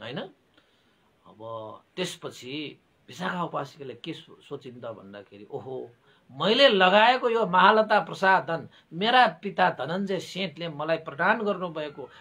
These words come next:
यो गहनाको मूल्य त नौ करोड जान, नौ करोड पर्ने रहेछ। अब यो दान भइसकेको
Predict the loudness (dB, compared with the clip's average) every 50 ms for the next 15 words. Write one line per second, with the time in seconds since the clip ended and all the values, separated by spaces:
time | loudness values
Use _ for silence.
0 | _ -12 -6 -2 0 2 2 4 4 6 6 6 6 4 2 2 0 -2 -4 -4
1 | -6 -8 -8 -8 -10 -10 -10 -12 -12 -10 -2 2 4 4 6 4 2 0 0 2
2 | 2 2 2 2 0 -2 -4 -4 -4 -8 -14 -20 -20 -20 -20 -20 -20 _ _ _
3 | _ _ _ -10 0 2 4 6 6 4 4 4 4 4 4 2 -2 -4 -4 -4
4 | -4 -2 -2 -4 -4 -4 -6 -8 -12 -12 -16 -16 -18 _ _ _ _ _ _ _
5 | _ _ _ _ _ _ _ _ 2 4 4 6 6 4 2 0 2 4 6 6
6 | 6 6 4 0 -2 -2 -2 -2 -2 -2 -4 -2 2 4 6 6 6 6 2 0